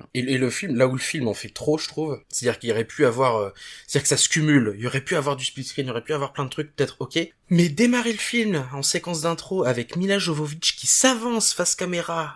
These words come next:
et qui va, et qui nous dit, « Je vais jouer Abigail Tyler », et qui nous explique, elle nous explique le concept du film, c'est-à-dire que le film, à mon avis, <laughs> était tellement pas clair, était tellement pas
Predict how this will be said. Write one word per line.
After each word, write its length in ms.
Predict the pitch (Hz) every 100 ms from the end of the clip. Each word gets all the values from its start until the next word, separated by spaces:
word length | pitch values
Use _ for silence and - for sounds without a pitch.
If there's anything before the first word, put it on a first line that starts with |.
| -
et 80 | 123
qui 180 | 156
va, 100 | 156 -
et 100 | 156
qui 160 | -
nous 140 | 226 220
dit, « 260 | 202 202
Je 140 | 143 135
vais 140 | 135
jouer 460 | 135 - 202 220 214
Abigail 400 | 165 147 170 165
Tyler », 320 | 170 160 160 151
et 40 |
qui 140 | 139 170
nous 160 | 151
explique, 320 | 233 - 143 -
elle 140 | 139
nous 140 | 139
explique 280 | 180 - 233
le 60 | 156
concept 300 | 147 190 143
du 160 | 113
film, 240 | - 196 123 - -
c'est-à-dire 260 | - 151 151
que 80 |
le 60 | 147
film, 280 | - 208 - -
à 80 | 127
mon 180 | 151 208
avis, 260 | 160 160 151 - -
<laughs> 280 | - - -
était 200 | 123 135
tellement 320 | 180 185 196
pas 160 | 180 117
clair, 680 | - - 160 170 143 - -
était 220 | 120 - 113
tellement 360 | 147 160 165
pas 300 | 151 131 123